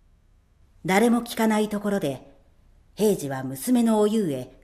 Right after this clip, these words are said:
こう説いたのです。下女のお杉は何か知ってるに違いありませんが、弱々しく頼りないように見えるくせに、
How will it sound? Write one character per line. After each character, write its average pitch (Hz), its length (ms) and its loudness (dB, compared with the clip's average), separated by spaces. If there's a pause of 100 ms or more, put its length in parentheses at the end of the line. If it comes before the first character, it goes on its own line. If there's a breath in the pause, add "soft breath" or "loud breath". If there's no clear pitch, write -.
(120)
こ 151 240 -4
う - 20 -4
説 220 200 -4
い 175 80 -2
た - 120 -14
の 113 100 -12
で 127 120 -16
す。 - 180 -16 (2750)
下 254 140 8
女 339 160 2
の 240 120 2
お 202 80 2
杉 208 240 0
は 170 160 2
何 254 220 4
か 190 100 -6
知 - 160 -8
っ - 60 -20
て 226 100 -2
る 226 100 0
に 175 100 2
違 160 180 -10 (180)
い 165 80 2
あ 156 40 0
り 151 100 -2
ま 156 100 -2
せ 156 160 -8
ん 143 80 -4
が、 117 220 -12 (1040)
弱 208 260 6
々 226 240 0
し - 80 -10
く 160 160 -6
頼 180 240 0
り 262 100 0
な 247 140 2
い 208 120 0
よ 165 120 0
う 147 60 -4
に 131 100 -6
見 131 180 -4
え 170 80 -2
る 143 80 -10
く - 80 -14
せ 127 160 -12
に、 - 220 -16